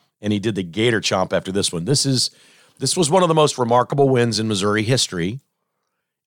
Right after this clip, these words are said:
It will look better as the years go by because the name Florida, a lot of people won't remember that Florida isn't that good this year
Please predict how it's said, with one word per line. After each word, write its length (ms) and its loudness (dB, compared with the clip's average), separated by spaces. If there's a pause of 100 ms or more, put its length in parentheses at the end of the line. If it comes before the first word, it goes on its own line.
It 180 0
will 480 4 (100)
look 320 2
better 340 6
as 100 2
the 80 0
years 240 4
go 160 4
by 280 4
because 260 -2
the 80 0
name 240 2
Florida, 560 0 (720)
a 80 -10
lot 300 -4
of 60 -4
people 200 -2
won't 140 0
remember 280 0
that 180 -2
Florida 360 4
isn't 320 4
that 240 2
good 200 4
this 200 -2
year 280 -10